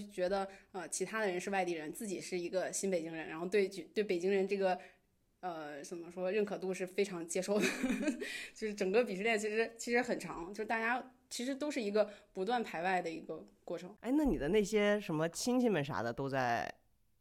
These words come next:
Speaker 2: 河南吗？
Speaker 1: 大多数还是在老家的。
Speaker 2: 那你们就也没什么来往了是吗？
Speaker 1: 其实，其实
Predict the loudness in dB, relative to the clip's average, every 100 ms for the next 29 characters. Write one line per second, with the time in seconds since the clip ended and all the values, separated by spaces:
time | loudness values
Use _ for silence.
0 | _ -18 -6 -2 -2 -4 -8 -10 -12 -12
1 | -10 -10 -10 -10 -12 -12 -10 -8 -10 -12
2 | -18 _ -16 -14 -16 -16 -14 -2 2 4
3 | 4 2 0 0 -2 -2 -2 -4 -6 -16
4 | _ _ _ _ -6 -2 0 -2 -4 -8
5 | -10 -14 -20 _ _ _ _ -16 -10 -8
6 | -8 -8 -8 -8